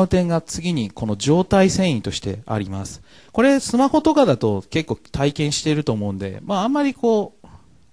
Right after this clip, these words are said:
違和感がないかもしれないんですが、メトロスタイルアプリケーションに関しては、実行中というステータスと一時停止のステータスと完全に終了しちゃうステータスが存在します。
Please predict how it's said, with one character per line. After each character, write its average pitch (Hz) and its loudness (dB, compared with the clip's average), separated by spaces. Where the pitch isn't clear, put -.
違 170 0
和 208 6
感 120 0
が 98 -4
な 120 2
い 120 2
か 107 -4
も 98 -6
し - -12
れ 107 -12
な 95 -10
い - -10
ん - -14
で - -16
す - -12
が、 143 -4
メ 175 0
ト 262 -2
ロ 294 -2
ス - -8
タ 294 2
イ 285 2
ル 277 4
ア 269 2
プ 262 -4
リ 262 -2
ケ 277 -2
ー 269 2
シ - -2
ョ 139 0
ン - 0
に 107 -4
関 113 -4
し - -12
て 110 -10
は、 123 -2
実 - -6
行 294 6
中 285 4
と 277 0
い 269 4
う 247 2
ス - -2
テ 254 2
ー 233 2
タ 117 0
ス - -8
と 135 0
一 175 -2
時 180 -4
停 180 0
止 104 -6
の 107 -2
ス - -12
テ 113 -6
ー 107 -6
タ 101 -8
ス 98 -14
と 151 -2
完 175 -2
全 185 0
に 180 -2
終 208 0
了 185 2
し - -6
ち 170 -2
ゃ 165 4
う 151 2
ス - -8
テ 156 0
ー - -2
タ 101 -4
ス 101 -12
が 98 -8
存 101 -10
在 95 -8
し - -12
ま 95 -12
す。 - -16